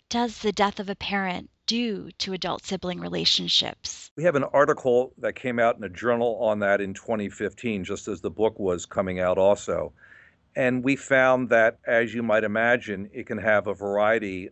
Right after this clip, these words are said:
Speaker 2: of impacts on how well siblings get along. Some siblings got along better when the parents weren't there anymore.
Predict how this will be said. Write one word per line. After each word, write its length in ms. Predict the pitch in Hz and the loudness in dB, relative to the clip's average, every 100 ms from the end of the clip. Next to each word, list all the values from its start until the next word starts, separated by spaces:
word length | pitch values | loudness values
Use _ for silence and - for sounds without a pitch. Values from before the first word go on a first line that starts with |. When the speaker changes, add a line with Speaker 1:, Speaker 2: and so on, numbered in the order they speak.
| - | -8
Speaker 2:
of 260 | 95 90 - | -6 -6 -6
impacts 640 | - 113 113 101 90 - - _ | -10 -8 -2 0 0 -6 -20 _
on 400 | 98 92 90 90 - _ _ _ _ _ | -8 -6 -6 -10 -18 _ _ _ _ _
how 320 | - - 107 | -8 0 2
well 460 | 98 104 101 95 - | 2 2 2 2 -4
siblings 460 | - 123 104 101 95 | -10 -8 -6 -8 -4
get 160 | 104 | -2
along. 400 | 98 98 101 95 | 0 2 2 0
Some 340 | - 143 143 147 | -4 0 0 0
siblings 720 | - 120 110 107 104 92 - _ _ _ _ _ _ | -2 -2 0 0 -2 -8 -16 _ _ _ _ _ _
got 180 | 107 110 | 2 4
along 480 | 107 104 104 101 104 | 4 4 2 0 -6
better 600 | 98 90 131 135 113 90 90 | -14 0 4 4 4 -2 -8
when 220 | - 101 95 | -12 -10 -10
the 80 | 92 | -10
parents 500 | - 104 92 92 - | -4 -4 -4 -8 -14
weren't 460 | - 107 104 101 | -8 -4 -4 -4
there 320 | 110 104 104 | -2 -2 -2
anymore. 720 | 107 101 92 92 87 85 90 | -4 -8 -6 -4 -4 -2 -4